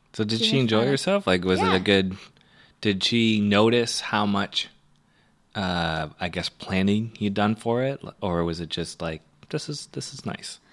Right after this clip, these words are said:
Speaker 2: I think she was just like, "This is nice." And it
Speaker 1: Yeah.
Speaker 2: wasn't, like, a ton of planning. It's a route that I take regularly.
Speaker 1: No, no, but, like, the snacks and all that. Like,
Speaker 2: Yeah. But I,
Speaker 1: good.
Speaker 2: I think she was appreciative 'cause, I mean, when you're out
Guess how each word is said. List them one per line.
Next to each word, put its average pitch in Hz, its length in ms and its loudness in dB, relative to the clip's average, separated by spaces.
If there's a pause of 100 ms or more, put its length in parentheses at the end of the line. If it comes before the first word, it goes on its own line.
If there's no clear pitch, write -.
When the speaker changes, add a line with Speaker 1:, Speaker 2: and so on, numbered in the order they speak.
(300)
Speaker 2:
I 262 40 -4
think 392 160 -8
she 392 140 0
was 370 100 0
just 359 160 -4
like, 339 160 -6
"This 339 160 -8
is 339 120 -12
nice." - 420 -8 (180)
And 254 80 -4
it 294 40 0
Speaker 1:
Yeah. 339 60 -2
Speaker 2:
wasn't, 311 180 -4
like, 214 120 -2
a 202 60 -6
ton 208 180 -6
of 175 80 -4
planning. 165 500 -8 (120)
It's 196 160 -6
a 196 80 -6
route 208 220 -4
that 190 100 -4
I 175 80 -2
take 170 300 -6
regularly. 117 720 -6
Speaker 1:
No, 220 100 4
no, 101 160 4
but, 90 140 4
like, 90 180 2
the 92 80 -4
snacks 85 520 -2
and 85 100 -4
all 80 200 -6
that. - 260 -8
Like, 82 120 -4
Speaker 2:
Yeah. - 160 2 (480)
But 208 280 4
I, 220 120 -2
Speaker 1:
good. - 260 -4
Speaker 2:
I 226 40 0
think 302 160 -6
she 302 120 -2
was 226 100 -2
appreciative 196 600 -6
'cause, 240 180 -4
I - 20 -4
mean, 247 260 0
when 240 120 0
you're 240 100 0
out 262 180 2